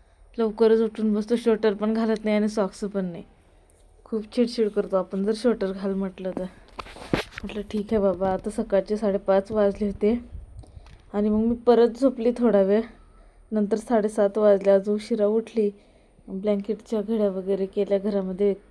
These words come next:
इतकी धूळ आलेली होती ना खूप, कारण की हवा सुटत आहे आता.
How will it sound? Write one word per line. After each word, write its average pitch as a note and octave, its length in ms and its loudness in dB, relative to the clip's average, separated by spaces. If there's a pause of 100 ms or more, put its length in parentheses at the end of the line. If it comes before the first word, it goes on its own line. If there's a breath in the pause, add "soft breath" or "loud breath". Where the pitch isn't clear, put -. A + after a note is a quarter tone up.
(100)
इतकी G#3+ 320 -4
धूळ A3+ 260 4
आलेली G3+ 380 2
होती G#3+ 220 -2
ना G#3 200 -2 (580 soft breath)
खूप, A3 300 -2
कारण G3+ 240 4
की A3 100 -6
हवा G3+ 320 0
सुटत G#3+ 280 -8
आहे G#3+ 240 0
आता. G3+ 280 2